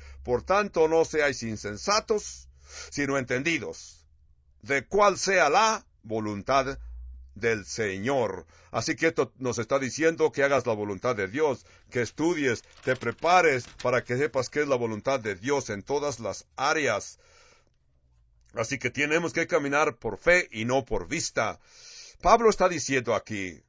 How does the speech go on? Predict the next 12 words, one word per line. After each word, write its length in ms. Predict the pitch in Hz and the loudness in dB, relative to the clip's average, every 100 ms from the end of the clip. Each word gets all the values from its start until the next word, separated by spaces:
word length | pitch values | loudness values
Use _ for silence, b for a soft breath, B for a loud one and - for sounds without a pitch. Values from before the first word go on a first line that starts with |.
| _ _ _ _ _ - | _ _ _ _ _ -2
"Por 200 | 131 123 | -2 0
tanto, 600 | 160 147 117 101 85 - | 0 0 -2 -4 -4 -8
no 260 | 110 147 170 | -4 0 0
seas 540 | - 170 170 160 - | 2 2 4 2 -2
insensatos, 1400 | 123 117 104 104 98 95 160 185 196 196 180 - - - B B B B B _ _ _ _ | -6 -6 -6 -6 -6 -6 -2 -2 0 -4 -4 -10 -12 -20 B B B B B _ _ _ _
sino 400 | - 151 139 131 | -2 0 2 0
entendidos 1120 | 120 120 110 117 240 214 214 - - - _ _ _ _ | 0 -2 -2 -2 0 0 -2 -4 -14 -18 _ _ _ _
de 200 | 127 120 | -4 -2
cuál 260 | - 151 120 | 0 0 2
sea 440 | 226 233 202 196 _ _ - | 2 2 -2 -6 _ _ -4
la 160 | 120 | 2
voluntad 600 | 123 120 117 110 156 147 | 2 2 0 2 4 2